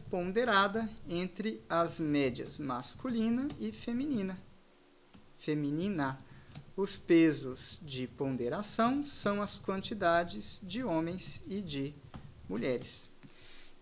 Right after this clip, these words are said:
Então, a gente poderia ter evitado toda essa volta aqui de isolar o somatório dos homens, de isolar o somatório das mulheres. Poderia ter evitado essa volta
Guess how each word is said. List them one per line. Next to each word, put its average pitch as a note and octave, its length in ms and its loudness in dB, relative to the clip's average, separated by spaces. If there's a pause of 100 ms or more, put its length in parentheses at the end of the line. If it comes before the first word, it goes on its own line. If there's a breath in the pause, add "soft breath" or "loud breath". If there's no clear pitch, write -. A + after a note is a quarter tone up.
(120)
Então, C#4 180 12
a D4+ 40 10
gente C#4+ 200 4
poderia B3+ 460 6
ter A#3 240 8
evitado G#3+ 500 6
toda D#4+ 400 4
essa B3 220 0
volta F#3 420 4
aqui G#3 300 2
de F#3+ 140 0
isolar G3+ 400 4
o G#3+ 40 4
somatório F#3+ 540 2
dos F3 160 -4
homens, E3+ 500 0
de F3 80 -2
isolar G3+ 440 6
o G3+ 40 0
somatório F#3 500 0
das E3 140 -2
mulheres. F#3+ 240 2
Poderia B3+ 320 8
ter C4 160 4
evitado A#3 400 6
essa F#3 200 2
volta A#3 440 2